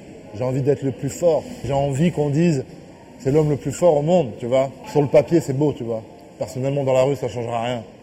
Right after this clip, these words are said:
Par contre, on pourra dire que, et ça, ça pourrait être bien.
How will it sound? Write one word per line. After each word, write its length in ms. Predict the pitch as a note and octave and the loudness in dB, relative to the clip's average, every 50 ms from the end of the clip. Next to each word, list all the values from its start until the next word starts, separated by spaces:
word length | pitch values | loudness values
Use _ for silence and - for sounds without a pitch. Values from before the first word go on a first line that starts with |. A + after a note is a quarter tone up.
| - - | -8 -8
Par 120 | A#2+ A2 | -6 -2
contre, 200 | - D#3 D3+ C#3+ | -2 -2 -2 0
on 60 | C3+ | -2
pourra 240 | - B2 C3 B2+ C3 | -2 0 2 2 2
dire 220 | A#2+ C3 D#3 - | 2 0 -2 -2
que, 80 | - C#3+ | -2 -2
et 600 | C3 A2+ - - - - - - - - - A2 | -2 -2 -6 -12 -18 -20 -20 -20 -20 -18 -16 -14
ça, 180 | G#2+ - D3 C#3 | -4 -2 0 0
ça 120 | - C#3 A#2+ | 0 -2 -4
pourrait 200 | - B2+ B2 A#2+ | -2 -2 -2 -2
être 80 | A2 | -2
bien. 120 | G#2 A2+ | -6 -10